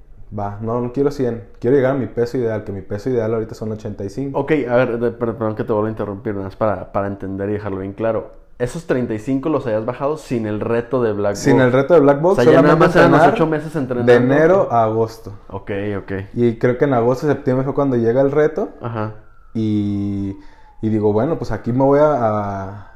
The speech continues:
Speaker 1: ya traigo la, el ritmo de dieta, de entrenamiento
Speaker 2: Ujú.
Speaker 1: y todo".
Speaker 2: Ya era un hábito, ahora
Speaker 1: Ya
Speaker 2: sí.
Speaker 1: era un hábito, entonces dije, "Pues voy a aprovechar para que bajar hasta donde tengo que bajar", ¿no?
Speaker 2: Ujú.
Speaker 1: Y pues sí, en veintiún días bajé otros nueve kilos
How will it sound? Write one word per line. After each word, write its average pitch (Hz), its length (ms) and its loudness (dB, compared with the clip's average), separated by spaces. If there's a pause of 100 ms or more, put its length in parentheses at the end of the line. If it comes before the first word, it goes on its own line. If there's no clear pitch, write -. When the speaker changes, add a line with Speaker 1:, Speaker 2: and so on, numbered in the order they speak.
(140)
Speaker 1:
ya 120 220 4
traigo 151 300 6
la, 127 340 4
el 113 240 0
ritmo 143 380 2
de 113 180 4
dieta, 123 640 0
de 104 460 -2
entrenamiento 110 880 -4
Speaker 2:
Ujú. 104 60 -6
Speaker 1:
y - 40 -16
todo". 151 400 0
Speaker 2:
Ya 117 120 2
era 123 140 4
un 123 100 0
hábito, 131 320 -2
ahora 107 140 0
Speaker 1:
Ya 123 100 6
Speaker 2:
sí. 131 40 8
Speaker 1:
era 139 120 6
un 147 100 2
hábito, 180 360 2
entonces 143 320 2
dije, 123 220 -2
"Pues - 280 -4
voy 110 140 4
a 135 40 6
aprovechar 160 800 4
para 107 340 0
que 98 600 -4 (460)
bajar 107 380 0
hasta 123 200 -2
donde 101 200 -4
tengo 107 260 -6
que 120 80 -4
bajar", 120 280 -4
¿no? 127 120 -8
Speaker 2:
Ujú. - 480 -20 (320)
Speaker 1:
Y 107 160 -2
pues 107 240 -2
sí, 156 100 2
en 151 180 0
veintiún 117 500 0
días 151 320 4
bajé 110 240 -2
otros 113 280 -2
nueve 117 300 0
kilos 139 540 -4